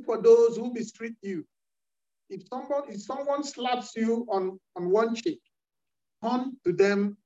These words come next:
the other also. If someone takes your coat, do not withhold your shirt from them.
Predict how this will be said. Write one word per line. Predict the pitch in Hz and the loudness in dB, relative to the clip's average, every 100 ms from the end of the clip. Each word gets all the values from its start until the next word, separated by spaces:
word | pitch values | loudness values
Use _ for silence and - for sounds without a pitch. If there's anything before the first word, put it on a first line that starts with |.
| _ | _
the | 147 156 | -4 -2
other | 170 175 180 - | 0 -2 -4 -8
also. | 175 180 175 143 117 _ _ _ _ _ _ _ _ _ _ | -4 -2 -2 -6 -10 _ _ _ _ _ _ _ _ _ _
If | 180 175 | -10 -8
someone | - 254 294 285 294 | -6 -2 4 4 4
takes | 269 262 214 | 0 -4 0
your | 226 208 | 2 2
coat, | - 240 - - - _ _ _ _ | 4 4 4 -6 -20 _ _ _ _
do | 202 | -6
not | 247 254 240 | -4 -2 -4
withhold | 214 214 - 233 233 | -4 -4 4 6 6
your | 214 202 | 2 0
shirt | - 233 - _ _ | 2 0 -2 _ _
from | 180 175 | -6 -2
them. | 202 156 | -2 -2